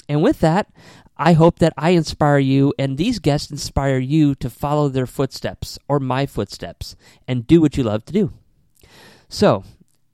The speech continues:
I have a lot to, to cover with you guys today. I have Danica Knight coming up.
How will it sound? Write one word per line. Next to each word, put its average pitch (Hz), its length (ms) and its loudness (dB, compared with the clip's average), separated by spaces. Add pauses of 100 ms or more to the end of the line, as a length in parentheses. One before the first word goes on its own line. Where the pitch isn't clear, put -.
(140)
I 147 140 -10
have 160 140 -2
a 135 40 -2
lot 139 440 -4
to, 170 100 0 (160)
to 165 100 2
cover 151 240 2
with 147 200 0
you 151 60 -2
guys 147 280 2
today. 156 380 -6
I 143 140 -8
have 139 240 -6
Danica 135 420 2
Knight 135 240 -2
coming 131 260 -4
up. 165 160 -4